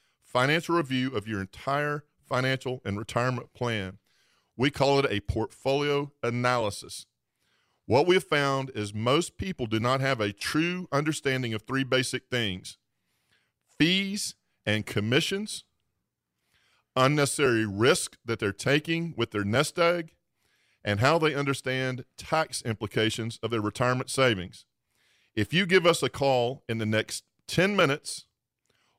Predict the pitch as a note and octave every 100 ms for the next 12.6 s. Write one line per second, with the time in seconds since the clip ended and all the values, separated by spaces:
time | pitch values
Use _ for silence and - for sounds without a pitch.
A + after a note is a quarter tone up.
0 | - E3+ C3 C3 C#3+ _ _ _ A2+ A2
1 | D#3+ C3+ C3+ G#2+ - E3 D#3 F3 F3 E3+
2 | E3 A#2 F#2+ G#2+ - G#2+ B2 G3 G#3 G3
3 | E3 D#3+ D3 E3+ A#2+ - D3+ E3+ E3 C#3+
4 | B2+ E3 C3 - D3+ D3 B2 - D#3 D#3+
5 | D#3 B2 A#2+ - A3 G3+ C3 A#2 A2+ A2+
6 | - D#3+ D#3+ C3+ D3 D3 C#3+ C3+ C3+ D3+
7 | D3+ D3+ - _ _ _ _ C3 C3 A#2+
8 | A2+ E3 F#3 F3 D3 D3 B2+ A2+ B2+ D3+
9 | D#3+ C#3+ C3+ - C3 C3 A#2+ G#2+ G2 C3+
10 | F3 D#3+ A2 G2 - _ _ _ _ -
11 | - D3 D#3+ F3+ E3+ C3 B2+ A#2+ G#2+ G2
12 | C3+ F3+ F#3 D3 B2+ A#2+